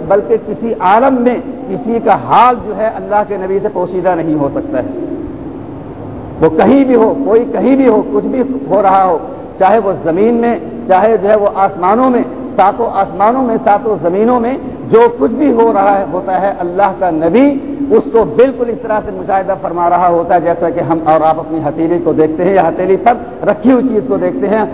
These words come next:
اسی طرح سے، بلکہ اس سے کہیں زیادہ بہتر طریقے سے اللہ کا نبی جو ہے وہ اس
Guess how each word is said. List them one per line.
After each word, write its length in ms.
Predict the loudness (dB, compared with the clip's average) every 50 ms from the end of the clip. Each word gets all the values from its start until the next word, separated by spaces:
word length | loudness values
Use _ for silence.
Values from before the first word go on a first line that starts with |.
| -10 -12 -12 -10 -8
اسی 260 | -6 -4 -2 -2 0 2
طرح 160 | 4 4 4 2
سے، 80 | 0 -8 -8 -8 -10 -2 0
بلکہ 220 | 0 2 4 2
اس 200 | 0 0 2 2
سے 60 | 2
کہیں 260 | 2 2 -2 -2 -2 -2
زیادہ 320 | 2 2 4 4 4 2 0 -4 -10 -14 -14 -14 -8 -4
بہتر 300 | -2 0 0 0 0 -2 -2 -2
طریقے 300 | -4 -4 -4 -2 -4 -4 -4 -4
سے 60 | -4
اللہ 180 | -2 0 0 0 0
کا 80 | 0 -2
نبی 240 | 0 2 2 2 2
جو 160 | 2 2 2
ہے 80 | 2 2
وہ 220 | 2 2 0 0 -2 -6 -8 -4 -2 -2 0 0 0 0 0 0 0 -2
اس 80 | -4